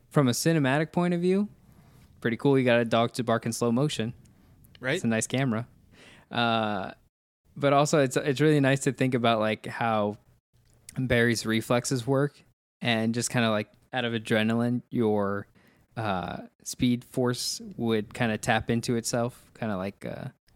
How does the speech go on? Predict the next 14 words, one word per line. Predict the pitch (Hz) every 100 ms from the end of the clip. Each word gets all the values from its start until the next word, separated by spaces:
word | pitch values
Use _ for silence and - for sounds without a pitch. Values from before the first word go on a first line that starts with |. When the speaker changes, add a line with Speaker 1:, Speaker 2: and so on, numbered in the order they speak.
| _ _ _ _ _ _ -
Speaker 1:
Spidey | - - 110 110
Speaker 2:
Don't | 123 110
Speaker 1:
senses. | 104 104
Speaker 2:
use | -
it. | -
Oh, | 104 95 92 -
Speaker 1:
<laughs> |
Speaker 2:
I | 151
knew |
you | 117 - 185
were |
gonna | 139 104
say | - -
it. | -